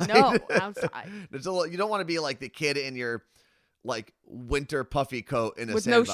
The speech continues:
Speaker 1: shoes on in
Speaker 2: Yeah.
Speaker 1: your sandbox. So I said, "No," but now I don't know what to get him. I need to get him something cool and big and obnoxious.
Speaker 2: C-, and that's exactly where I was gonna s-,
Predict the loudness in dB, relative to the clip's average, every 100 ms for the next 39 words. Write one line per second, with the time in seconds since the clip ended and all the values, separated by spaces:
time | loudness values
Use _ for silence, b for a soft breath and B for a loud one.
0 | 0 0 -2 -4 -2 -2 -2 -6 -8 -8
1 | -10 -12 B B B -6 0 0 0 -4
2 | -8 -8 0 2 2 -2 -6 -10 -10 -8
3 | -8 -8 -8 -10 -8 -10 -8 -8 -8 -10
4 | -10 -10 -10 -10 -14 -14 -12 -8 -8 -8
5 | -4 -4 -4 -6 -6 -4 -4 -8 -20 -20
6 | -20 _ _ -12 -12 -10 -6 -2 -2 -2
7 | -6 -2 -2 -2 -4 -4 -6 -10 -12 -16